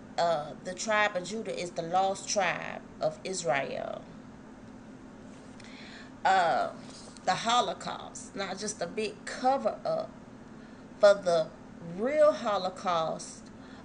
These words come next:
of the real Judeans, Judaeans, or Jews that fell under the curse for disobedience.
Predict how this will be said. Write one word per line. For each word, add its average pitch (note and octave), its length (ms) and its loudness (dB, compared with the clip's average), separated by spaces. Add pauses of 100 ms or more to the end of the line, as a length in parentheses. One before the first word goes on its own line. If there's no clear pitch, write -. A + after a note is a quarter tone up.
(100)
of F3+ 160 4
the F#3 100 -4
real G#3+ 420 0
Judeans, F#3 1300 0 (1080)
Judaeans, E3 1300 0 (920)
or E3 600 6 (420)
Jews F3+ 1120 -6 (600)
that F#3+ 300 4
fell A3+ 420 4
under G3 260 -4
the F3+ 120 -8
curse E3 400 -2
for - 140 -8
disobedience. F3 1400 -6